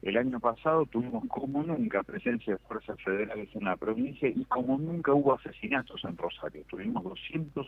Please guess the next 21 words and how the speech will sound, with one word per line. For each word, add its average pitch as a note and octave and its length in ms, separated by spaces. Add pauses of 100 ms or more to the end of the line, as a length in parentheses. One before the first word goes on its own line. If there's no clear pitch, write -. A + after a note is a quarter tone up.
(160)
ochenta G2 440
y A2 60
ocho - 200
asesinatos - 680 (680)
junto G3+ 840
a A2+ 120
la G#2+ 160
mayor A2+ 400
presencia B2 520
de - 60
fuerzas - 340
federales, A2+ 500
con F2 140
lo F2+ 100
cual C3 240
se G2+ 100
tiene B2+ 260
que - 120
acabar B2+ 520 (720)
esa F#2+ 380
idea G2+ 580